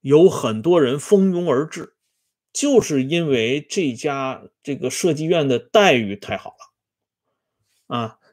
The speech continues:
刚才的那一期直播里边，我们就说到这个待遇，具体讲呢，就像这种，啊，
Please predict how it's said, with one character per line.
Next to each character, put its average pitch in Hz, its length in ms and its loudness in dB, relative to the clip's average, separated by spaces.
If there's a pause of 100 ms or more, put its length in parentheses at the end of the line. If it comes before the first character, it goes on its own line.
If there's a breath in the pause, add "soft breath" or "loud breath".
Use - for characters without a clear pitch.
刚 247 220 4
才 147 220 0
的 180 100 2
那 160 160 0
一 131 60 0
期 - 400 -8 (100)
直 143 140 -4
播 156 180 2
里 113 120 2
边， 110 320 -6
我 90 100 -6
们 101 100 -12
就 113 100 -8
说 147 220 0
到 117 140 0
这 110 80 2
个 104 100 0
待 135 220 0
遇， 87 240 -10
具 262 320 4
体 117 240 -4
讲 - 280 -6
呢， 104 220 -8 (640)
就 147 140 4
像 165 200 6
这 156 140 8
种， 98 240 0
啊， 113 320 -4